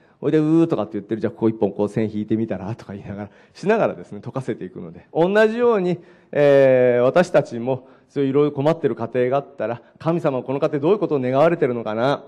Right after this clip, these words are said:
あ、こういうふうに解いていってほしいと思ってんだな」っていうことをちゃんと意識して、そして正しい解き方を教えてあげながら、「でも解くのはあなたなんだからちゃんと解いてね」って言って、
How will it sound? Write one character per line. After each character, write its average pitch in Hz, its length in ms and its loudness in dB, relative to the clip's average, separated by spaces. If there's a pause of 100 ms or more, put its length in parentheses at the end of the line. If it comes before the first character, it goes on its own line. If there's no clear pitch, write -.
あ、 131 100 -4
こ - 140 -4
う 135 40 4
い - 40 2
う - 20 2
ふ 208 40 0
う 247 40 -2
に 202 80 -2
解 185 200 2
い - 20 -4
て 170 80 -8
い 123 60 -6
っ - 20 -14
て 135 80 -6
ほ 127 80 -2
し 143 100 -12
い 156 60 -8
と 131 60 -4
思 135 120 -2
っ 160 60 -12
て 147 100 -4
ん 123 60 -4
だ 104 80 -6
な」 120 180 -2
っ 127 60 -8
て 127 80 -12
い - 20 -6
う - 40 -12
こ 127 80 -10
と 123 80 -8
を 117 60 -8
ち - 60 -6
ゃ 147 80 0
ん 151 80 -6
と 156 120 -4
意 180 40 -4
識 - 280 -14
し - 120 -20
て、 - 240 -4 (240)
そ 170 140 -2
し 165 80 -8
て 190 140 -2
正 170 300 2
し 196 120 -6
い 147 40 -10
解 156 140 -2
き - 120 -20
方 151 320 0
を 151 200 0 (240)
教 143 80 -2 (120)
え 165 160 4
て 165 100 2
あ 165 60 6
げ 165 100 -2
な 175 160 -4
が 165 120 2
ら、 147 100 4
「で 208 80 6
も 190 100 2
解 240 160 -2
く 226 120 -4
の 160 100 0
は 147 100 2
あ 139 60 2
な 170 100 2
た 170 140 2
な 151 100 2
ん 139 60 -2
だ 135 80 2
か 131 80 2
ら 131 80 0
ち 139 60 -6
ゃ 135 80 0
ん 147 60 -4
と 147 100 -10
解 170 180 0
い 165 40 -4
て 117 120 0
ね」 127 120 4
っ - 40 2
て - 160 -20
言 98 100 -10
っ - 20 -12
て、 - 320 -10